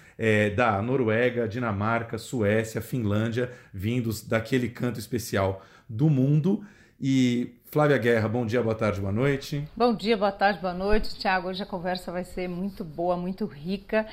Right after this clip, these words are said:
Speaker 2: E eu chamo aqui a nossa primeira convidada, Lilith Esther. É uma antropóloga, é acadêmica, é norte-americana, mas também já é paulistana, mora na Bela Vista.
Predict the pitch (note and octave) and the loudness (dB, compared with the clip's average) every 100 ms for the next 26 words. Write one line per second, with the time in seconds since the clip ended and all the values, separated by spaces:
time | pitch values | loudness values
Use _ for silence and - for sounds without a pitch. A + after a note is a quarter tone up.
0 | - - G#3 B3 B3+ B3+ B3+ B3 B3 C#4 | -16 -6 4 4 6 2 2 0 2 4
1 | C4+ B3 C4 C#4+ C#4 C4+ C4 A3+ A#3+ B3 | 4 2 2 2 2 0 2 4 4 2
2 | A#3+ G#3+ E3 E3+ F3+ G#3+ G3+ F#3 G#3+ D4 | 0 -2 0 2 2 0 -2 -2 0 0
3 | D4 - C#4+ - G3+ A3 - D#4 F4 - | -2 -4 -8 -6 -6 -6 -2 -2 -2 -8
4 | - - - G3+ A3+ A#3+ B3+ B3+ G#3+ G#3 | -18 -14 -2 2 4 4 2 6 6 6
5 | G#3 G#3 - F#3 F#3 F#3 D#3+ F#3+ F#3 F#3+ | 4 0 2 -2 0 -4 0 0 0 -4
6 | F#3 G3 G#3+ F#3+ F#3+ F#3+ G#3 A3 A#3 A#3+ | -2 -2 -2 -2 -2 -2 -2 0 0 0
7 | C#4 B3 C4 C4+ B3+ A#3+ C#4 - C#4+ E4 | 2 2 2 4 6 6 4 4 2 2
8 | - - G#3 G#3 F3+ F3+ F#3 F3+ E3+ G3 | -8 -2 0 0 -2 -4 -2 -2 0 0
9 | F3 D3+ F#3+ G#3+ - | -2 -2 -4 -4 -4